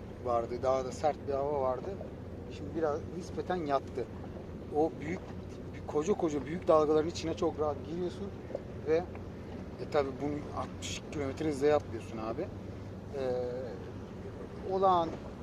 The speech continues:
bir hızla ilerleyebiliyorsun kardeşim. Ee,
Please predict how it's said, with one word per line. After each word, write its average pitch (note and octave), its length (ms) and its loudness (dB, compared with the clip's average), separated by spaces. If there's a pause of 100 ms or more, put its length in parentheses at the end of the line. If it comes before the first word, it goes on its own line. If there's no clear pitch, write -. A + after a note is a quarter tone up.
(360)
bir D#3+ 100 -2
hızla E3 360 2
ilerleyebiliyorsun D#3 840 4
kardeşim. A2+ 460 -4 (760)
Ee, B2+ 280 0